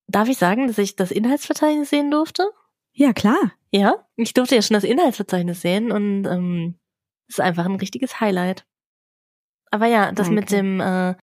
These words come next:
Speaker 1: mit dem Cortisol, oder das, der Stress nicht mit dem Event, was stressig war, dann von einem auf den anderen Tag abfällt, das kenne ich total. Und vo-, total auch diese,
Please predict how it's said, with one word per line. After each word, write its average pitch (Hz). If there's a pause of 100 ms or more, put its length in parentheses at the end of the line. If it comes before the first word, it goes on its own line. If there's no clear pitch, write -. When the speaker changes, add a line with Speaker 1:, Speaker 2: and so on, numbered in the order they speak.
(120)
Speaker 1:
mit 233
dem 240
Cortisol, 226 (120)
oder 185 (360)
das, 202 (120)
der 202
Stress -
nicht 220
mit 247
dem 220
Event, 202
was -
stressig 220
war, 214
dann 202
von 196
einem 202
auf 196
den 208
anderen 208
Tag 214
abfällt, -
das 208
kenne 196
ich 196
total. 196 (160)
Und 208
vo-, 220
total 220
auch 202
diese, 185